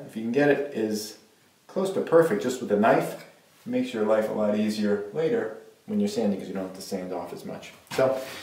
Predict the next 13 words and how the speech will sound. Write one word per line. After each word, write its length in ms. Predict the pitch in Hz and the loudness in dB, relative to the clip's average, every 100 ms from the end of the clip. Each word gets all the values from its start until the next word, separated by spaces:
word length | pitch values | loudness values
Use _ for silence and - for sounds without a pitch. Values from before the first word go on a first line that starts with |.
| - - - - | -14 -14 -10 6
that's 200 | 269 262 | 8 12
it. 320 | 247 - - 175 | 10 10 6 2
I'm 80 | 175 | 6
gonna 140 | 170 | 8
go 120 | 180 | 8
through 140 | - 160 | 6 10
the 60 | |
rest 200 | 160 160 | 10 10
of 80 | 147 | 10
this, 440 | 196 214 202 - - - | 10 10 8 0 -4 6
'cause, 160 | 127 | 8
you 60 | 123 | 8
know, 200 | 117 | 4